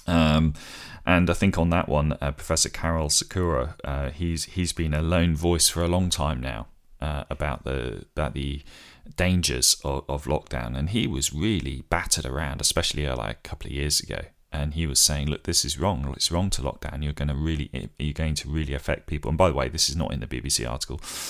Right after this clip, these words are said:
Um, uh, and the point I'm making is that he was, he was saying, "Look, lockdowns and preventing people from going to hospital, you're not gonna catch cancer diagnosis, for example, uh, early enough." And so, because lockdowns will have significant knock-on effects.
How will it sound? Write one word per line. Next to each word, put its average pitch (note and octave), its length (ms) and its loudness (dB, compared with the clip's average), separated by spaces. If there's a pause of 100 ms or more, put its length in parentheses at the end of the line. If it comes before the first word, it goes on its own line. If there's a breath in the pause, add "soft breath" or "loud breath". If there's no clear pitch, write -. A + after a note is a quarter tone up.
(180 loud breath)
Um, F2 420 4 (720 loud breath)
uh, E2+ 420 4 (120)
and D#2+ 400 2
the - 140 -6
point F2+ 240 0
I'm C#2 80 -2
making D2+ 320 -4
is C2+ 100 0
that - 120 -2
he E2 140 -2
was, C#2+ 260 0
he D#2+ 140 -6
was C#2 140 2
saying, C2 400 0
"Look, - 240 -8 (380)
lockdowns C#2+ 580 0
and C#2+ 180 -4
preventing D2+ 360 -2
people C#2+ 180 -2
from C#2+ 100 -4
going D2+ 180 -4
to - 80 -2
hospital, - 280 -2
you're C#2+ 80 -4
not D#2 140 -4
gonna D2 120 -4
catch - 300 -6
cancer - 520 0 (120)
diagnosis, B1+ 760 0 (120)
for - 160 -10
example, C2 420 -6 (180)
uh, A#1 220 -4
early C2+ 220 -2
enough." C2 320 -8 (180)
And C#2 220 -4
so, C#2 220 -2 (200)
because - 540 0
lockdowns C#2+ 480 -2
will C2+ 100 -4
have C#2 300 -6 (180)
significant D2+ 880 0 (140)
knock-on C#2+ 400 -2
effects. - 540 0